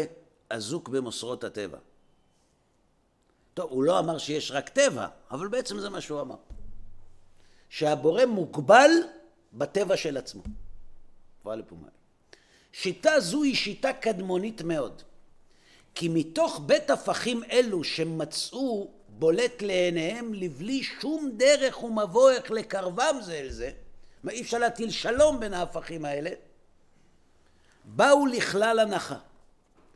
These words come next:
אשר הבורא והממציא את כל אלה, המשגיח בכוח חזק על קיום מציאותו שלא יתבטל אף משהו ממנו, אינו בעל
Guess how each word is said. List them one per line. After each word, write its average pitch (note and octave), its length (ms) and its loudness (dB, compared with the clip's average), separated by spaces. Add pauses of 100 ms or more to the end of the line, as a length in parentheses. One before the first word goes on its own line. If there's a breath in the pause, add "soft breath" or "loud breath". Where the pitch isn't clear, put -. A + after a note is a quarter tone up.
(360 soft breath)
אשר D#3+ 400 0
הבורא E3 420 0 (160)
והממציא G3 760 0
את G#3 120 -4
כל G#3 320 2
אלה, D3 280 -2 (1700 soft breath)
המשגיח A#3 840 -2
בכוח A#3 760 -2 (220)
חזק F3+ 760 0
על F#3 120 -2
קיום A3 400 -6
מציאותו G3 640 -4
שלא F3+ 300 -2
יתבטל F3+ 680 -4
אף - 240 -6
משהו E3+ 340 -8
ממנו, C3+ 520 -4 (2250 soft breath)
אינו A#3 760 2
בעל A#3+ 580 4